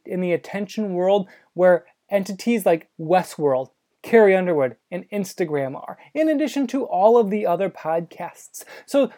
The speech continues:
the conditions for a restaurant or the conditions for a podcast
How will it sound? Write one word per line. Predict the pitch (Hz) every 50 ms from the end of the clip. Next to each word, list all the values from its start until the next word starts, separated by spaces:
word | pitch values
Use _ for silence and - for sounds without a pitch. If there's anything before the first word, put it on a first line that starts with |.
| _ _
the | 294 294
conditions | 294 - 285 277 247 269 339 320 - 392 415 359 285 -
for | - 240 220
a | 190 165
restaurant | 143 135 143 143 156 156 - - - - 135 - - - 185 180 _ _ _ _ _ -
or | 208 226 254 269
the | 233 226
conditions | 233 - 208 190 196 185 - 190 180 165 -
for | - - 156 139
a | 123
podcast | - - - 135 139 143 151 147 - - - - - - - -